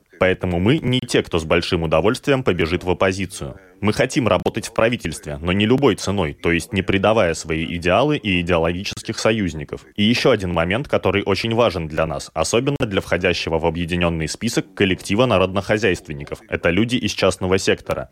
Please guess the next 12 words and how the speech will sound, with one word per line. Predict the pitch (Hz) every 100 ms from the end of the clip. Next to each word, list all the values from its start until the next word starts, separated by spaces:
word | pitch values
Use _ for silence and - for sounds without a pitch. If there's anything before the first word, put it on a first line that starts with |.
| -
Это | 98 98
ответ | 92 107 113
на | 104
вопрос, | 107 127 120 87
чего | - 107 120
мы | 90
можем | 87 85 82
достичь, | 82 82 - -
войдя | - 95 85 104
в |
новое | 98 87 92
правительство. | - 98 107 87 76 - 65